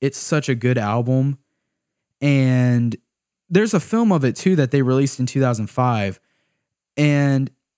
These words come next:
it, and I'm just saying, I think, you know, I know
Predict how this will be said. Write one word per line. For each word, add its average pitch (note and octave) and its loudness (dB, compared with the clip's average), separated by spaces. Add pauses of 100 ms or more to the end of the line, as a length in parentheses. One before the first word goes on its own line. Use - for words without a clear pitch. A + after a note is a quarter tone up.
(120)
it, E3 0 (480)
and D3 -6
I'm C#3+ 0
just C#3+ -2
saying, C#3+ 0
I C3 0
think, D3 -2
you C#3+ 0
know, B2+ 2
I C3+ 2
know C#3+ 2